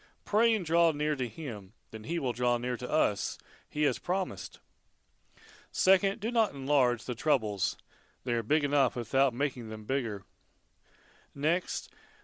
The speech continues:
let us accept the misfortune as a proving period from which we emerge bigger and stronger than ever.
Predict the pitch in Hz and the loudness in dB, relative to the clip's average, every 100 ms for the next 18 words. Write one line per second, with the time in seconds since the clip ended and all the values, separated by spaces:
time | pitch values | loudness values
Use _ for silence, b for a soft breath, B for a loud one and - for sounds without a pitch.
0 | _ 202 220 175 151 - 165 175 147 147 | _ 4 4 2 -2 0 2 2 0 0
1 | 139 - 165 143 131 120 113 113 - 190 | -2 0 2 2 0 -4 -2 -4 2 2
2 | 165 117 - 110 110 120 - 160 151 143 | 2 -4 -6 -4 -4 -4 -2 -2 0 -2
3 | - 139 127 143 131 117 - - 127 156 | -2 -2 0 0 0 -2 -10 -6 -2 0
4 | 180 190 b b b - 123 127 165 165 | 0 -4 b b b -6 -4 -2 2 2
5 | 135 110 117 123 113 104 | 2 -2 -4 -4 -4 -6